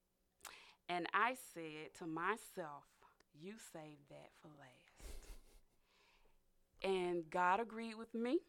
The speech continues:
I looked back over my list the other day, and I had seventy-five percent of the individuals that I listed, they've been on the show. They've been on here. They've been on here.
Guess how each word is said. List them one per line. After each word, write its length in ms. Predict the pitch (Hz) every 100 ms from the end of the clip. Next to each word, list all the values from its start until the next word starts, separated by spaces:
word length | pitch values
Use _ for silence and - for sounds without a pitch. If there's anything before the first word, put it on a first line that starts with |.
| _ _ _ _ _ _ _ _ - -
I 140 | 226
looked 180 | 233 208
back 180 | 202 202
over 180 | 202 196
my 140 | 190
list 280 | 190 196 -
the 80 | 156
other 240 | 180 175
day, 440 | 165 175 180 190 - -
and 320 | 170 165 160 _ _ _ _ _ -
I 160 | 175
had 260 | 196 175 156 - -
seventy-five 720 | 202 208 214 214 190 180 180
percent 520 | 180 - - 151 - _ _ _ -
of 120 | 170
the 120 | -
individuals 680 | 170 170 160 160 147 147 151 -
that 260 | 143 143 -
I 140 | 143 156
listed, 440 | 175 190 - 190 - - - - -
they've 220 | - 277 330
been 140 | 285
on 160 | 285 294
the 60 |
show. 240 | - 392 - - -
They've 180 | -
been 140 | 330 320
on 180 | 349 349
here. 260 | 262 135 147 -
They've 160 | 220 240
been 140 | 262
on 160 | 247 240
here. 260 | 202 131